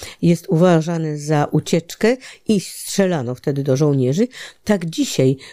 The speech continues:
żołnierz, który by usiłował uciec z, spod ostrzału, będzie bity przez własnych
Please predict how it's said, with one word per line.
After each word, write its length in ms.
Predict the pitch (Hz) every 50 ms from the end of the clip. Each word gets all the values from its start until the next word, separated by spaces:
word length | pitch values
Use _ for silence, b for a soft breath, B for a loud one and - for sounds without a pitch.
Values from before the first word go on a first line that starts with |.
| B B
żołnierz, 460 | 147 180 208 214 190 165 160 165 -
który 280 | - - 156 151 160
by 140 | 143 147 -
usiłował 840 | - - 180 - - - 214 196 202 247 240 180 135 123 117 117 320 -
uciec 360 | 208 190 - - 147 - - -
z, 320 | - - - - - - 156 147 139 143 B B B B B B B B _ _ _ _ _ - -
spod 520 | - - - - 202 185 - - - - _ _ _ _
ostrzału, 720 | - 175 - - - - - 202 165 139 135 143 190 294 - B B B B B B B B B -
będzie 380 | 180 156 175 220 214 190 240 214
bity 480 | 170 147 185 202 170 - - - 254
przez 240 | 254 - - 247 208
własnych 600 | 190 165 170 156 143 - - 196 226 233 - -